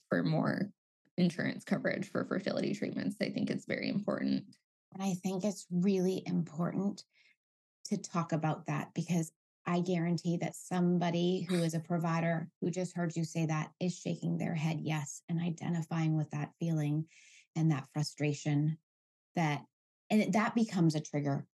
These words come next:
Speaker 2: on top of
Speaker 1: Yes.
Speaker 2: everything else. And that's something that I think is really unique to healthcare providers. Not only do we take care of, you know, nicu babies and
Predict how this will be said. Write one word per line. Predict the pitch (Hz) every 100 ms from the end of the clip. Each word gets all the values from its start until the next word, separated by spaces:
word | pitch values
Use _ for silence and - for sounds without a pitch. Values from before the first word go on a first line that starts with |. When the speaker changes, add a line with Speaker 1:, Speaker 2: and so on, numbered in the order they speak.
| _ _
Speaker 2:
on | 185 175
top | 160 175 175
of | 170
Speaker 1:
Yes. | 180
Speaker 2:
everything | 175 160 165
else. | 170 160 - - - - - -
And | 190 185
that's | 170 - -
something | 196 190 220 208 185
that | 165 160 160 -
I | 175
think | - 180 180
is | 170
really | 165 180 170
unique | 165 156 151 151 -
to |
healthcare | 156 147 - - 151
providers. | 147 160 143 139 175 233 262 - _ - - -
Not | 180 180 -
only | 180 185 185
do | 170 170
we | 165
take | 160 175 -
care | - 160 160 156 -
of, | 156 156 151 - - - - -
you | 170
know, | 156 139 -
nicu | 320 320 220
babies | 180 165 160 156 151 143
and | 147